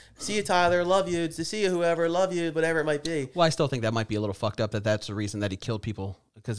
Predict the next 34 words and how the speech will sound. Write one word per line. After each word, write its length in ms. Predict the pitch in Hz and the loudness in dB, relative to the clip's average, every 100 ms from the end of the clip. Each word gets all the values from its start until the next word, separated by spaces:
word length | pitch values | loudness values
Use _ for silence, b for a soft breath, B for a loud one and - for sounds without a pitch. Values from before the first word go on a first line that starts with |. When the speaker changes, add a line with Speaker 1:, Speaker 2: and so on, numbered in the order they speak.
| 98 | -6
Speaker 2:
his 180 | 110 110 | -4 -2
mom 200 | 110 107 | -2 -2
didn't 160 | 101 | -4
say, 180 | 101 107 | -2 -2
"Love 260 | 95 107 107 | 0 0 0
you, 180 | 101 | -2
have 160 | 98 104 | -2 -4
a 40 | |
good 140 | 98 90 | -4 -4
day." 240 | 98 92 | -4 -4
Speaker 1:
There 100 | 135 | -4
was 140 | 143 143 | -2 -2
a 60 | 139 | -4
you-, 240 | 123 135 - | -4 -6 -4
uh, 160 | 123 | -4
I 40 | 113 | -2
don't 140 | 135 | -2
know 80 | 131 | 0
why 160 | 131 | 2
I 40 | 127 | 2
got 140 | 117 92 | 0 -4
into 140 | 123 | -8
the, 180 | 120 - | -10 -6
I 60 | 127 | -2
got 120 | 139 | -2
into 160 | 143 143 | -2 -4
the 60 | |
Mister 260 | 131 135 131 | -6 -6 -4
Ballen 520 | 113 123 123 120 117 - | 0 0 0 -4 -10 -8
realm 380 | 120 123 120 117 | -4 -2 -2 -4
a 40 | |
couple 240 | 110 123 | -8 -10
weeks 180 | 117 120 | -10 -10
ago, 400 | 113 117 113 113 | -6 -2 -2 -2